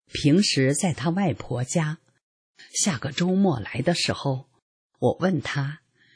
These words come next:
：“给你妈发正念了吗？”她告诉只发了一次。我说：“那怎么办呢？咱们来求师傅吧。”她说：“好。”她马上站在师傅法像前，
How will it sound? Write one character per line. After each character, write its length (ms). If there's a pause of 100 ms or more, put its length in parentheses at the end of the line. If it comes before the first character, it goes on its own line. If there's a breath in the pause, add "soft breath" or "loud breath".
(160 soft breath)
：“给 140
你 180
妈 300
发 220
正 280
念 240
了 100
吗？” 280 (1200)
她 200
告 240
诉 240
只 260
发 200
了 140
一 240
次。 420 (880)
我 180
说 380 (440 soft breath)
：“那 280
怎 200
么 120
办 300
呢？ 280 (540 soft breath)
咱 220
们 120
来 200
求 340
师 320
傅 180
吧。” 320 (720)
她 180
说 220
：“好。” 520 (920)
她 220
马 240
上 320
站 200
在 240
师 280
傅 200
法 240
像 300
前， 420